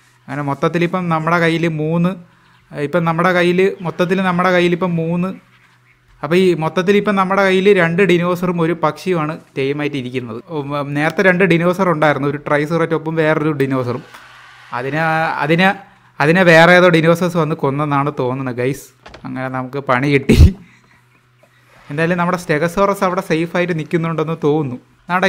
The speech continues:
ഈ പറക്കുന്ന ഈ സാധനത്തിനെ നമ്മൾ ദാണ്ട ഇവിടെ ലോക്കാക്കി വെച്ചിട്ടുണ്ട്. ഒരു എറിയും കൂടി കൊടുക്കാവൻ. വീഴ്, വീഴ്, വീഴ്. ഇവനെന്തായാലും അടിച്ചിടാൻ പറ്റുമോ നോക്കി നോക്കാം. ഇവനെന്തായാലും അടിച്ചിടാൻ പറ്റുമോ നോക്കി നോക്കാം. ഇല്ലടാ അവിടെ. ഇല്ലടാ. ആ,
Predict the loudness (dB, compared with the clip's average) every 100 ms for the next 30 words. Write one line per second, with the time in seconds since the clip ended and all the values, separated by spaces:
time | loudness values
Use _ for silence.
0 | 2 4 4 4 2 0 2 2 2 -2
1 | -2 -2 0 0 0 0 0 0 2 2
2 | 2 0 0 -2 -2 -4 -6 -8 -12 -10
3 | -4 -2 -2 -2 -4 -4 -4 -6 -8 -16
4 | _ _ _ _ _ _ -20 -20 _ -20
5 | -20 _ _ _ _ _ -12 -8 -6 -6
6 | -4 -4 -4 -10 _ _ _ -10 -8 -6
7 | -4 -2 -2 -2 -2 -2 -2 -4 -6 -8
8 | -10 -14 _ _ _ -8 -6 -4 -2 -2
9 | 0 -2 0 0 -2 -2 -4 -6 -14 -18
10 | -20 -12 -2 2 2 0 -6 -12 -20 -20
11 | _ _ _ _ -10 -6 -2 -2 -4 -10
12 | -20 _ _ _ _ -20 -20 _ _ _
13 | _ -20 -18 -18 -20 _ -16 0